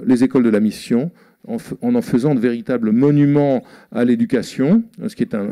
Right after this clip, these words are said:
un message important pour le Ma-, Maroc nouveau. Euh, is-, et ici, à nouveau, dans des photos de la Croix, Théophile Gautier et Bizet. Bâtiment que vous connaissez. Euh, il travaille aussi à la création de monuments éphémères,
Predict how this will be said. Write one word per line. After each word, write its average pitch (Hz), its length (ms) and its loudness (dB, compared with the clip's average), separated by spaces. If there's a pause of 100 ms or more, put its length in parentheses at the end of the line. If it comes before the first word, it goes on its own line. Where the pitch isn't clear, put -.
un 101 60 -4
message 110 540 0
important 139 500 0
pour 120 160 -2
le 104 140 2
Ma-, 107 180 -2
Maroc 117 380 -2
nouveau. 110 320 0 (480)
Euh, 101 200 0
is-, - 300 -8
et 127 240 0
ici, 151 300 -4
à 135 60 6
nouveau, 127 260 4
dans 120 100 2
des 113 80 2
photos 131 300 2
de 117 80 0
la 107 100 2
Croix, 123 400 0 (360)
Théophile 131 380 2
Gautier 127 600 2
et - 20 4
Bizet. 107 440 -2 (340)
Bâtiment 131 360 -2
que 117 60 -2
vous 120 80 -2
connaissez. 127 540 2 (1120)
Euh, 139 400 2 (420)
il 190 160 4
travaille 185 400 2
aussi 208 480 2 (280)
à 139 120 -2
la 151 100 0
création 165 600 0
de 147 100 4
monuments 156 420 2
éphémères, 160 720 2